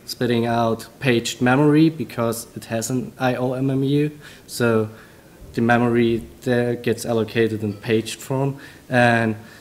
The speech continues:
then we want to put it on the screen. And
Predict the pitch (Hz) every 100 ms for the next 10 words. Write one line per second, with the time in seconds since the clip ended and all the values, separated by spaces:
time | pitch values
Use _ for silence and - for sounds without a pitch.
0 | - - - 135 123 123 120 - 135 120
1 | 120 110 127 120 120 - - - - -
2 | _ - - - 165 143 123 127 113 -
3 | - 180 127 101 - - 131 131 127 120
4 | 113